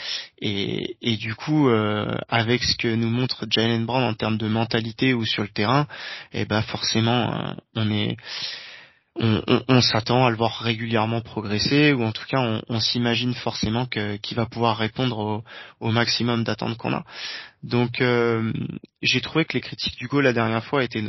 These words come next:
dans l'ensemble malgré tout très justifiées, parce que on a, on a eu un,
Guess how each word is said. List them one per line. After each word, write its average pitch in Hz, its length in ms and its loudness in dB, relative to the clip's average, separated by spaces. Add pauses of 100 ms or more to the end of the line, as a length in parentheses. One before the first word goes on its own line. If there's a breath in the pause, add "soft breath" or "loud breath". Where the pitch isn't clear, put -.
dans 120 220 0
l'ensemble 123 340 2
malgré 117 380 0
tout - 160 -12
très - 260 2
justifiées, 127 600 -2 (680 loud breath)
parce 113 220 2
que 127 280 4
on 117 200 2
a, 110 420 0
on 113 140 -2
a 110 100 0
eu 117 160 2
un, 107 300 2